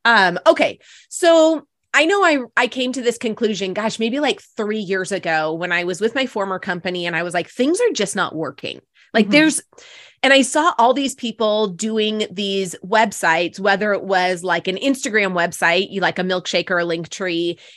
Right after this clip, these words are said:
Speaker 1: And at first I was like, "Well, this is ridiculous. Like, my company has a website. Why do I need a website?"
Speaker 2: Mm-hmm.
Speaker 1: And it hit me one day that, no, there was some value in,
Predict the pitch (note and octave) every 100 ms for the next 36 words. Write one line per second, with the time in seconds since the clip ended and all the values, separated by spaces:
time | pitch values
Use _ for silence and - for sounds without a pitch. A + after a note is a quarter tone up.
0 | _ - B3+ C4 - F4 G#4+ G4 C#4 A#3+
1 | G#3 G3+ E3+ A#3 E4 C#4 F3+ B2+ - A#2
2 | A2+ A3+ G#3+ G3 G3 G#3 G3+ D4 D#4+ D#4
3 | A3 F#3 F#3 F3 D#3+ D#3+ F3 F#3+ F3+ G#3
4 | A3 A#3+ F#3 F3 E3 D3+ C#3 A#2 - -
5 | G2+ - - - F#3+ F#3 G3+ C4+ B3+ B3
6 | B3+ B3+ - - - C#4 B3+ B3+ E4+ F4+
7 | D#4+ B3 A3+ G#3+ G#3+ G#3+ G3+ A3 C4+ B3+
8 | B3+ D#4 - D#4+ G3 F3 A#3+ F4 G#3 E3+
9 | D3+ - _ - A3 G3+ G3 G3+